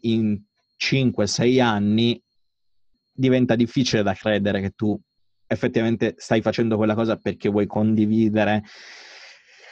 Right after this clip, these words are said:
il, diciamo, quel tipo di diversità. Ti faccio un esempio, un esem-, un esempio stupido. Eh, Pepsi qualche anno fa fece una, una campagna appunto proprio su,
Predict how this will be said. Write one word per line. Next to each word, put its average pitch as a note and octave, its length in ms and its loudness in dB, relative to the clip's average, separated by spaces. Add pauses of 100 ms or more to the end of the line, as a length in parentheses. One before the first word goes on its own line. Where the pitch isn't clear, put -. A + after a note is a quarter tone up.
(220)
il, A2+ 320 0
diciamo, A2+ 460 0
quel B2+ 240 2
tipo B2 240 2
di G#2+ 140 2
diversità. F#2+ 680 0 (1000)
Ti B2 100 -4
faccio B2+ 300 0
un C3 60 2
esempio, B2 1000 2
un A#2+ 140 4
esem-, B2+ 440 0
un B2 200 4
esempio A#2+ 380 2
stupido. G2 560 -2 (520)
Eh, G#2 640 2
Pepsi C3+ 400 0
qualche A#2 320 0
anno A#2+ 260 2
fa A#2 220 0
fece G#2+ 420 0
una, G2 1000 0 (520)
una A#2 200 2
campagna A2 640 2
appunto A2 420 -2
proprio A2 240 -2
su, G#2+ 200 -6